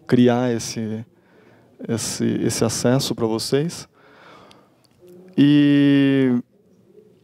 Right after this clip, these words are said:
enfim, e é exposto pra você todos os endpoints e funcionalidades de uma maneira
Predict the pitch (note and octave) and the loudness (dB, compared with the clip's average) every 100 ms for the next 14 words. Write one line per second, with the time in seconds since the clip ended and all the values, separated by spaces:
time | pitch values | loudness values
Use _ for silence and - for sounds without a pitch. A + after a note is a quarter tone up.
0 | _ _ _ E3+ F3 - C#3 B2+ C#3+ D#3+ | _ _ _ 0 2 2 4 6 6 4
1 | - E3 D#3+ - C#3+ C#3+ C3+ D3+ E3 E3+ | 0 0 0 -2 0 0 0 0 0 -2
2 | - _ _ _ - E3 E3+ E3 C3+ C#3+ | -10 _ _ _ 2 2 2 -2 0 0
3 | C3+ - C3+ C#3 C3 C3+ B2+ C3 C3 B2 | 0 0 0 0 -4 -6 -4 -2 -2 0
4 | B2+ B2+ B2 C#3+ C#3+ C#3 C3+ C#3 C#3+ | -2 -2 -6 -6 -4 -4 -2 -2 -2